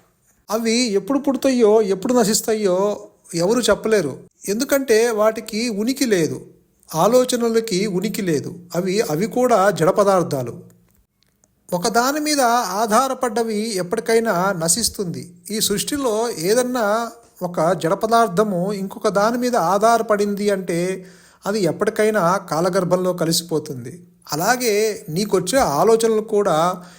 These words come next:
ఇప్పుడు పుట్టి మరుక్షణం నశిస్తున్నాయి. అవేమీ నిజం కాదు, అవి కూడా పేక మేడల్లాగా కూలిపోతూ ఉంటాయి. ఇక్కడ చిక్కంతా ఈ ఆలోచనల్ని నీవు స్మరిస్తూ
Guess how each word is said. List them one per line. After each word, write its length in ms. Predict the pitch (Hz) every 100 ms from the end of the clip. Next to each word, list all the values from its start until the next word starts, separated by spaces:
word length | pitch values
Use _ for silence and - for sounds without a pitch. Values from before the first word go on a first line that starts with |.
| _
ఇప్పుడు 260 | 185 175 247
పుట్టి 720 | 202 220 - 214 214 220 - -
మరుక్షణం 640 | 165 202 - 220 220 185
నశిస్తున్నాయి. 760 | 170 160 170 - 170 139 120 - - _ -
అవేమీ 400 | 156 220 247 254
నిజం 360 | 185 170 233 233
కాదు, 320 | 180 160 131 - - _ -
అవి 120 | 147
కూడా 560 | 196 214 214 156 170 208 - - _ _ -
పేక 220 | 147 175 208
మేడల్లాగా 680 | 196 196 190 190 185 160
కూలిపోతూ 600 | 170 175 214 214 208 190 175
ఉంటాయి. 320 | 139 127 117 - _ _ _ _ _
ఇక్కడ 220 | - 277
చిక్కంతా 920 | 240 - - - 330 294 247 220 240 240 - - 220
ఈ 120 | 226
ఆలోచనల్ని 840 | 196 214 269 269 269 262 269 262 247
నీవు 480 | 233 214 196 247
స్మరిస్తూ 920 | 233 - 202 277 - - 220 233 240